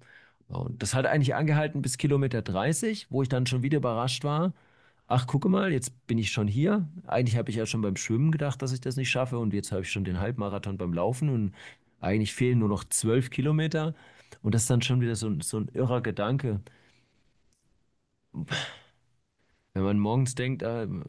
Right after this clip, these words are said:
drei Komma acht Kilometer schwimmen sind schon irgendwie extrem schwer und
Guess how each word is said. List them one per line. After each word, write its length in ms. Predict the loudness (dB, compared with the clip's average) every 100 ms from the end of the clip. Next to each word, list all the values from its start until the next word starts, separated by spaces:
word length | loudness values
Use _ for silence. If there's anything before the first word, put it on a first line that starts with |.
| -10 -4
drei 200 | -2 0
Komma 200 | 0 -2
acht 120 | -4
Kilometer 380 | -4 -2 -2 -4
schwimmen 320 | -4 0 0
sind 200 | 0 -4 -4
schon 180 | -6
irgendwie 340 | -4 -6 -6 -6
extrem 400 | -8 -8 -6 -6
schwer 460 | -6 -2 0 0 -2
und 260 | -2 -4